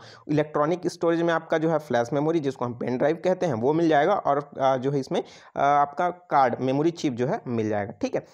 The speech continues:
अगर हम लोग बात करें कुछ और भी चीज़ें हैं, जैसे मैंने बताया ब्लू रे। ब्लू रे मतलब क्या होता है, जिसको, अ, डीवीडी में जो यूज़ होता है,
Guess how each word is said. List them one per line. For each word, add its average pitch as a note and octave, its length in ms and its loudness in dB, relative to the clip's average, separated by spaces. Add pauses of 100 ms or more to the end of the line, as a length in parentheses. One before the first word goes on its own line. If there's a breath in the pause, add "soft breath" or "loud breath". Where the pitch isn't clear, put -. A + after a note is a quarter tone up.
(220 loud breath)
अगर D#3 200 0
हम F3 120 0
लोग F3+ 100 2
बात D#3+ 220 2
करें F3+ 180 -2
कुछ E3+ 240 -4
और D3 280 2
भी E3 100 -2
चीज़ें D3+ 280 -4
हैं, D#3+ 120 0
जैसे D#3 320 0
मैंने D3+ 240 0
बताया C#3 400 4
ब्लू C3 360 2
रे। A#2+ 280 0
ब्लू D#3 280 0
रे E3+ 120 2
मतलब D#3+ 260 0
क्या D#3+ 120 0
होता D3+ 160 0
है, D#3+ 100 2
जिसको, D#3+ 340 0
अ, C3 640 -2
डीवीडी C3 380 0
में E3+ 120 2
जो D#3 100 2
यूज़ C3+ 260 0
होता C3 200 -2
है, E3 160 -2